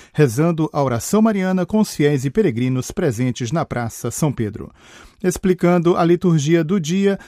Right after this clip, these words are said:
Francisco destacou que o Evangelho, João, capítulo sexto, versículos sessenta a sessenta e nove,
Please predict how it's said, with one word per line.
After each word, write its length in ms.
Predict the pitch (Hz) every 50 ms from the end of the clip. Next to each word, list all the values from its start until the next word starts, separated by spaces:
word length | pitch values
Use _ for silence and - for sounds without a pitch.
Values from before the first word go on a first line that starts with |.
| - _
Francisco 600 | - - 190 180 156 - - 147 147 - - 160
destacou 560 | 143 156 151 - - 135 120 - 139 135 127 -
que 200 | - 127 120 -
o 120 | - 170 147
Evangelho, 800 | 135 123 175 214 196 127 101 123 131 147 170 185 185 156 - -
João, 520 | - 117 117 120 120 127 139 156 147 127
capítulo 500 | - 127 120 - 147 147 - 151 139 139
sexto, 500 | - - - 135 131 123 - - 127 - -
versículos 680 | 120 135 135 127 - - 147 139 - - 127 123 - -
sessenta 760 | - - - 147 131 - - 139 131 127 113 - 127 123 - -
a 140 | 147 139
sessenta 640 | 127 - - 147 - - - 127 123 - - 131 - -
e 80 | 247
nove, 480 | 233 208 180 170 180 185 170 185 190